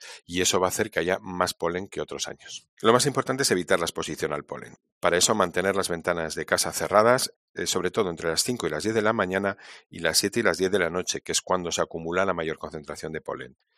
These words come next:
Antes de salir, consultar los niveles de polen y no realizar actividades al aire libre si esta concentración es alta.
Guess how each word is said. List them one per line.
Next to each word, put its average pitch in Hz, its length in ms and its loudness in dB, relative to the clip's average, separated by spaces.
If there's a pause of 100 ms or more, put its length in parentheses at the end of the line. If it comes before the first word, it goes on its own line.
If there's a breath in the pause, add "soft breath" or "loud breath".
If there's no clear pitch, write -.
(340 soft breath)
Antes 120 280 4
de 120 80 2
salir, 120 420 2 (320 loud breath)
consultar 92 480 2
los 104 160 0
niveles 87 380 0
de 95 100 2
polen 135 380 2
y 104 120 -6
no 113 120 0
realizar 117 360 2
actividades 95 440 0
al 101 80 2
aire 95 200 0
libre 95 360 -2
si - 160 0
esta 85 180 0
concentración 85 800 -4
es - 160 -4
alta. - 320 -16